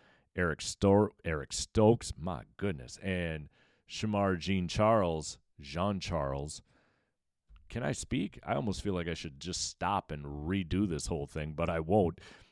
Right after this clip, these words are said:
The fact that the slot position will be very, very important. Randall Cobb will play an important role. That's, they brought him in to do such, and they brought him in, obviously, because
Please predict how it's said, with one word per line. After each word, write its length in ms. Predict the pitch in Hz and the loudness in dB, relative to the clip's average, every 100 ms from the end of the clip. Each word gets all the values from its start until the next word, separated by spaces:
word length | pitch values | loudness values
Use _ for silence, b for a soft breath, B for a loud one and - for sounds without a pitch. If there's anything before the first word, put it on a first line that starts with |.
| _ 82 | _ -2
The 80 | |
fact 320 | 110 127 123 - | 2 2 2 0
that 300 | 107 95 87 _ _ _ _ - | 0 0 -4 _ _ _ _ -6
the 120 | 101 90 | -4 -4
slot 500 | - 110 110 113 - | -4 0 2 4 4
position 640 | 95 80 78 82 76 73 64 | 4 2 -2 -4 -6 -8 -10
will 320 | 85 82 78 | -4 -4 -4
be 400 | 73 82 78 76 82 | -4 -6 -6 -8 -12
very, 440 | 73 87 90 95 | -6 0 2 2
very 380 | 80 87 85 80 | 0 0 0 -2
important. 480 | 76 - 85 62 71 | -4 -2 -2 -4 -4
Randall 300 | 87 85 78 | -4 -4 -4
Cobb 360 | 82 82 78 | -2 -2 -2
will 120 | 73 | -6
play 340 | - - 90 117 | -4 -2 0 0
an 100 | 120 | -2
important 520 | 95 - 87 67 69 | -2 -2 -2 -4 -10
role. 380 | 67 60 62 82 _ _ _ _ - | -10 -8 -10 -12 _ _ _ _ -16
That's, 340 | 71 73 78 - 76 | -8 -6 -6 -8 -4
they 100 | 82 | -2
brought 320 | 69 85 90 | 2 4 4
him 140 | 78 | 0
in 240 | 95 87 78 | 0 -2 -4
to 140 | 80 | -8
do 260 | 69 92 101 | -2 0 0
such, 400 | 78 64 64 82 | -2 -4 -6 -6
and 100 | 82 | -4
they 60 | |
brought 320 | 76 73 78 | -4 -4 -4
him 80 | 80 | -2
in, 120 | 78 | -4
obviously, 640 | 73 73 73 73 73 73 76 | -4 -4 -6 -8 -6 -6 -6
because 600 | 73 71 85 78 73 | -10 -10 -10 -8 -10